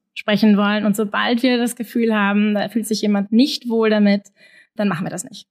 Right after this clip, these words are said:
Weil uns ganz wichtig ist, Kinder dazu nichts zu drängeln. Den Kontakt nehmen wir aber natürlich immer über, äh, die Eltern auf, beziehungsweise in diesem Fall über diese jüdische Schule. Das war wirklich nicht so einfach, denn auch diese Schule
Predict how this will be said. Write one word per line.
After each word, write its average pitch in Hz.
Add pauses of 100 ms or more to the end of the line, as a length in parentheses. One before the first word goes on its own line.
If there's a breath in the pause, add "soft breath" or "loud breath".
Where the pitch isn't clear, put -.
(440)
Weil 202
uns 202
ganz 208
wichtig 202
ist, 190 (100)
Kinder 220
dazu 190
nichts -
zu -
drängeln. 196 (420 loud breath)
Den 208
Kontakt 214
nehmen 220
wir 196
aber 208
natürlich 196
immer 226
über, 196
äh, 185
die 175
Eltern 220
auf, 202
beziehungsweise 196
in 180
diesem 185
Fall 180
über 180
diese 175
jüdische 185
Schule. 302 (500 loud breath)
Das 180
war 196
wirklich 196
nicht 190
so 196
einfach, 294
denn 220
auch 214
diese 208
Schule 247